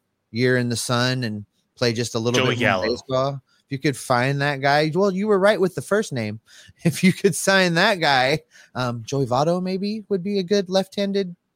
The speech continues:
Speaker 1: bat. I don't know. Anyway.
Speaker 2: Joey Votto or, or, or another Joey, Joey Gallo could be a, an interesting one as well. But yeah, uh, I don't know that they're gonna go get Joey Gallo, although it'd be so fun to see that power at Great American Ballpark.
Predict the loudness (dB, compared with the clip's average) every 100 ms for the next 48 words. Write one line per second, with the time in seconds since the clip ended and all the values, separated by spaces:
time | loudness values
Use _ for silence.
0 | -6 -6 -6 -10 _ _ _ _ -6 -6
1 | -8 -14 _ _ -8 -4 -2 4 6 8
2 | 8 8 6 4 0 2 2 2 -4 -6
3 | -4 -2 0 0 0 -2 -4 -2 -4 -2
4 | -2 0 2 2 2 -4 -10 -18 -10 -8
5 | -6 -4 -4 -6 -8 -6 -6 -8 -10 -10
6 | -10 -8 -10 -10 -4 -4 -4 -8 -10 -8
7 | -8 -10 _ 2 4 4 0 -6 -14 _
8 | _ -12 -12 -14 -20 -18 -16 -14 -14 -12
9 | -12 -12 -10 -6 -4 0 2 2 2 2
10 | 4 2 0 -2 0 2 2 0 -2 -4
11 | -4 0 -2 2 0 0 -4 -4 -4 -6
12 | -14 _ -12 -12 -14